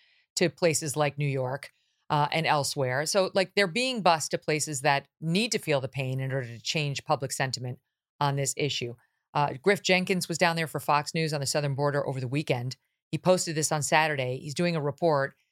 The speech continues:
uh, doing a live shot with Representative Tony Gon-, Gonzalez as these immigrants from Venezuela cut through or come through the razor wire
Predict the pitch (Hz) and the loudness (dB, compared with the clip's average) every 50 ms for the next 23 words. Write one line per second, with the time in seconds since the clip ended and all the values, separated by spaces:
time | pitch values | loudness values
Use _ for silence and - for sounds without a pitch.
0 | _ _ _ - 143 143 139 139 139 151 156 147 143 147 151 156 135 - 139 131 | _ _ _ -2 0 2 2 2 2 0 0 0 2 2 2 2 2 2 0 0
1 | 127 - 135 - 143 123 - 123 139 139 135 135 131 - - 147 139 139 123 - | 0 -2 -2 -2 -2 -2 -2 -2 -2 -2 0 -2 -2 -2 -2 -2 -2 -2 -2 -4
2 | 131 131 131 135 - - 143 139 131 156 151 156 147 131 123 127 123 - - _ | -4 -4 -4 -6 -8 -8 -6 -2 2 2 4 4 2 0 -2 -4 -6 -6 -8 _
3 | _ _ _ _ - 180 185 202 220 240 262 269 254 202 196 190 220 226 202 185 | _ _ _ _ 0 2 4 4 4 2 2 0 -2 -4 -2 -2 -2 -2 -2 -4
4 | 175 - _ _ _ _ _ - 247 277 247 160 151 139 139 165 170 - - - | -6 -10 _ _ _ _ _ 2 2 4 2 2 2 0 -2 -2 -4 -6 -8 -12
5 | _ _ - 226 240 240 220 185 214 226 220 208 - 190 196 214 214 196 180 165 | _ _ 4 4 4 4 4 4 4 4 4 0 -2 -2 0 0 2 2 2 0
6 | 160 - _ _ _ _ _ _ _ _ _ _ _ _ _ _ _ _ _ _ | 0 -4 _ _ _ _ _ _ _ _ _ _ _ _ _ _ _ _ _ _
7 | _ _ _ _ _ - - - 330 - - - 262 277 285 285 277 208 - - | _ _ _ _ _ 2 4 4 4 4 2 0 2 2 4 4 4 2 2 2
8 | - 320 320 311 233 - 277 277 269 233 202 196 254 339 392 381 - 220 185 156 | 4 2 2 2 0 -2 0 2 2 2 4 4 4 4 4 2 2 2 2 0
9 | 147 143 143 147 156 185 226 269 - | 0 0 0 0 0 0 -2 -2 -6